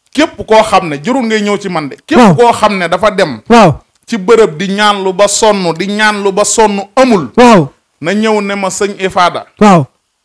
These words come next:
Speaker 1: Man wër naa ba sonn sëriñ bu wér waaye gisuma.
Speaker 2: Ah, wa-
Speaker 1: Wala wër naa wala am am ba sonn gisuma.
Speaker 2: Mhm.
Speaker 1: Boo ñëwee.
Speaker 2: Waaw.
Speaker 1: Man bokkuma ci sëriñ si nga xam ne dañ naan la temps la rek da nga koy joxe, déedéet.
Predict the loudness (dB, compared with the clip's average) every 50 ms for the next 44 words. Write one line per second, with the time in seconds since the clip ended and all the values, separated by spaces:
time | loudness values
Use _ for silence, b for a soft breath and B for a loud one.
0 | _ _ _ _ _ _ _ _ _ -6 -4 -4 -4 -4 -6 -4 0 0 0 0
1 | 0 -2 -2 -2 -2 -2 -2 -4 -4 -4 -4 -6 -4 -6 -6 -6 -6 -2 -2 -2
2 | -2 -2 -4 -8 -8 -10 -4 0 2 2 2 2 -2 -2 0 0 0 0 -2 -6
3 | -10 -12 -12 -12 -12 -12 -14 -16 _ _ _ _ _ _ _ _ -18 -12 -10 -4
4 | 0 2 4 4 4 4 4 4 4 2 2 2 2 2 2 2 2 2 2 2
5 | 0 0 0 0 0 0 0 0 -2 -2 -2 0 -2 -4 -2 -2 -2 -2 -2 -4
6 | -6 -8 -10 _ -20 -12 -8 -8 -6 -6 -6 -6 -8 -8 -10 -4 0 2 4 4
7 | 4 2 -2 -6 _ _ _ _ _ _ _ _ _ -2 0 0 0 0 -2 -2
8 | -2 -2 -2 -4 -6 -2 0 2 2 2 2 0 -4 _ _ _ _ _ _ _
9 | -12 -8 -6 -6 -6 -4 -4 -4 -4 -4 -6 -6 -6 -6 -6 -2 -2 0 0 0
10 | -4 -8 -8 -8 -8 -4 -4 -4 -4 -2 -4 -4 -4 -4 -4 -4 -4 -4 -4 -4
11 | -4 -6 -6 _ -4 -4 -4 -2 -2 0 0 0 -2 -2 -4 -6 -6 -4 -4 -6
12 | -6 -6 -6 -8 -8 -6 -6 -4 -4 -4 -6 -10